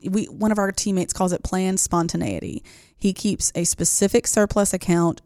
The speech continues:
just for the ability to say, "You know what? I'm gonna go on a vacation in, you know,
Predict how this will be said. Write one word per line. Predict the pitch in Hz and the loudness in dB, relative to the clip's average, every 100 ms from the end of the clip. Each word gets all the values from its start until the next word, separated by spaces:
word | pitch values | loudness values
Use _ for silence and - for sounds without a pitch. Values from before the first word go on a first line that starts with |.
| - | -12
just | - 196 202 - | 2 2 2 0
for | 202 196 185 | 0 2 2
the | 175 | 0
ability | 160 190 202 196 | 2 4 4 2
to | 185 175 | 2 0
say, | - 175 | 2 0
"You | 175 | 2
know | 240 | 2
what? | 285 302 - | 2 0 0
I'm | 302 | 2
gonna | 311 202 | 2 2
go | 208 | 2
on | 220 | 2
a | |
vacation | 220 214 214 214 - | 2 2 2 2 0
in, | 185 180 180 - | 0 0 -2 -4
you | - 180 | -2 0
know, | 170 | -2